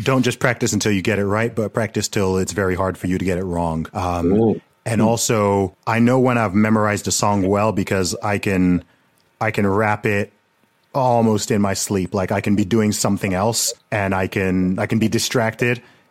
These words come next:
Speaker 1: and it's so <laughs> embedded, and it's so embedded in my brain that I can, that I can rap it whilst I'm doing something else. So for me, that's a good sign that, okay, that song
Speaker 2: I got
Speaker 1: I
Speaker 2: it.
Speaker 1: might
Speaker 2: Yeah, <laughs>
Speaker 1: I
Speaker 2: I nailed that
Speaker 1: got it.
Speaker 2: one. Well, Zuby, I appreciate your time today.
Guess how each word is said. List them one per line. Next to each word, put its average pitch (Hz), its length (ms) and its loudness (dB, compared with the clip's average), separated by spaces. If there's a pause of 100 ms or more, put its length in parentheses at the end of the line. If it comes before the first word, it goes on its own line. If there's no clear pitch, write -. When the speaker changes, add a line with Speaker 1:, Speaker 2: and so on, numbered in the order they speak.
Speaker 1:
and 110 140 0
it's 101 120 -2
so 113 200 2
<laughs> 107 60 2
embedded, 117 420 0
and 120 100 2
it's 110 120 0
so 123 160 2
embedded 110 460 2
in 113 140 4
my 101 160 2
brain 95 480 0 (420)
that 95 320 -2
I 101 160 0
can, 92 520 0 (480)
that 107 120 0
I 95 80 -2
can 101 180 -2
rap 101 300 0
it 92 100 -2
whilst 104 400 0
I'm 98 140 0
doing 92 480 0
something 92 360 -4
else. 80 340 -4
So 95 180 -2
for 110 120 -4
me, 101 160 2
that's 95 200 -2
a - 40 -6
good 90 160 -4
sign 87 340 -2
that, 85 200 -4 (260)
okay, 92 220 -4
that 90 180 -4
song 87 280 -2
Speaker 2:
I 117 100 -2
got 117 240 0
Speaker 1:
I 92 60 0
Speaker 2:
it. 90 60 -2
Speaker 1:
might 123 100 0
Speaker 2:
Yeah, 98 200 2
<laughs> - 60 -4
Speaker 1:
I 175 60 0 (100)
Speaker 2:
I 113 40 0
nailed 113 360 2
that 107 60 2
Speaker 1:
got 92 100 0
it. 90 60 -6
Speaker 2:
one. 80 180 -10
Well, 127 80 2
Zuby, 151 320 4
I 131 60 2
appreciate 131 520 0
your 120 80 0
time 131 300 -2
today. 120 440 0